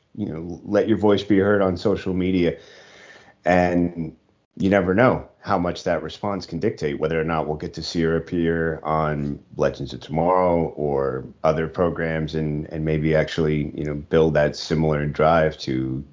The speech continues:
getting a series in the future. I really thought she came with a lot of energy to Arrow. I, I really thought she,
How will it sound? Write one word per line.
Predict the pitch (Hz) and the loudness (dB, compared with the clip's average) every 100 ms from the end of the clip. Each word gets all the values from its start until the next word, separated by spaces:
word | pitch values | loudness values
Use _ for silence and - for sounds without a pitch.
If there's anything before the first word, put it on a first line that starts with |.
| - | -4
getting | 76 73 71 | -2 -2 -4
a | |
series | 69 80 73 71 73 | -4 -4 -2 -2 -4
in | 69 | -6
the | |
future. | - 82 76 80 76 - - - - - - - - - | -2 -2 0 -2 -2 -4 -16 -20 -20 -18 -18 -20 -20 2
I | 104 | 6
really | 120 110 95 | 8 8 6
thought | 85 98 92 | 4 0 0
she | - 90 85 | -4 -2 -2
came | - 90 | -4 -4
with | 80 | -4
a | |
lot | 67 65 85 | -6 -6 -4
of | 78 | -4
energy | 80 87 87 104 | -6 -6 -4 0
to | 107 | 0
Arrow. | 104 117 123 98 78 71 76 - | 0 0 2 2 0 -4 -6 -4
I, | |
I | 78 | -6
really | 76 85 82 | -2 0 0
thought | 80 87 80 - | -2 -2 -2 -2
she, | 80 80 78 | -4 -4 -4